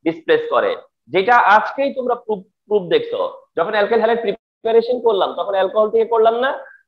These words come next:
অ্যালকাইল হ্যালাইড প্রিপারেশন ঠিক অ্যালকোহল থেকে করছি, because I know this, I knew this, যে ওএইচ কে কে ডিসপ্লেস করবে? ক্লোরাইড, ঠিক আছে? And at the,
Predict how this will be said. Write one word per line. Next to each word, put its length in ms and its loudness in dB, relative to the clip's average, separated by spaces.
অ্যালকাইল 320 -2
হ্যালাইড 280 2
প্রিপারেশন 440 -4
ঠিক 180 -2
অ্যালকোহল 360 2
থেকে 180 -4
করছি, 280 -6
because 220 0
I 80 0
know 180 0
this, 140 -6
I 100 4
knew 140 4
this, 180 0
যে 160 0
ওএইচ 220 0
কে 100 2
কে 240 -2
ডিসপ্লেস 440 -4
করবে? 240 -6
ক্লোরাইড, 400 0
ঠিক 100 2
আছে? 240 0
And 100 0
at 100 -4
the, 80 -2